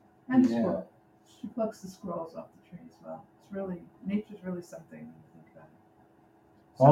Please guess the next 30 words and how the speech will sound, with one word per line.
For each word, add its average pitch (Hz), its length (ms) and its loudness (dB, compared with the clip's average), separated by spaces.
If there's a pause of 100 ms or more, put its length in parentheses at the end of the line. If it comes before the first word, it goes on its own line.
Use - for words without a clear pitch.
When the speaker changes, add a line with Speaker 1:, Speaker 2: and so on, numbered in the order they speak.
Speaker 2:
Okay, 135 380 6 (140)
now 151 220 10
getting 196 360 8
back 170 360 12
to 160 60 0
this 139 260 2
joke. - 520 2 (1120)
Joe - 380 4 (100)
Biden. 135 460 8 (2500)
He 233 260 8
helped 196 420 10
make 147 360 6
the 127 80 -6
student 202 560 -2
loan 147 340 4
debt 117 320 -4
that 113 180 -6
could 160 240 -4
not 147 200 0
be 143 220 0
discharged 123 760 -2
in 107 240 -6
bankruptcy. 117 680 -4 (880)
That 185 140 8
was 196 160 4
another 185 340 8
one 135 240 2
of 110 80 -6
his 120 180 -4 (120)
fucking 131 500 0